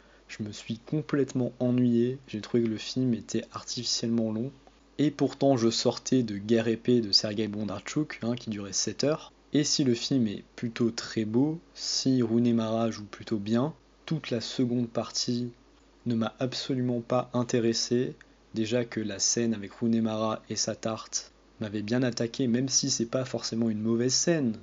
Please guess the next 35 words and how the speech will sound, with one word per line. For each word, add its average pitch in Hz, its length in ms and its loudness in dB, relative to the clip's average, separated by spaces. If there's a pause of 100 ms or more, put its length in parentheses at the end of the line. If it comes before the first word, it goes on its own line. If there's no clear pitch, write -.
même 110 200 -6
si - 200 -2
c'est 110 360 -2
intéressant 113 520 -2
comme 107 280 -4 (300)
manière 110 360 0
de 107 100 -6
montrer 120 720 -2 (320)
le 104 160 -4
deuil 123 260 6
de 113 80 0
façon 123 560 -2
anti-spectaculaire. 120 1120 -2
Et 107 40 -6
là 110 80 -2
je 110 100 -8
pense - 180 -2
que 113 100 -2
ça 104 200 0 (220)
parle 117 260 0
un 104 60 -6
peu 113 180 -2
pour 104 240 -6
moi, 139 240 0
c'est 113 200 -4
que 104 120 -10 (380)
ça - 160 -10
ne 110 60 -6
me 104 100 -8
touche - 260 -8
pas 156 100 0
en 135 100 0
fait. 104 220 -8
Cette - 340 -8
façon 113 300 -4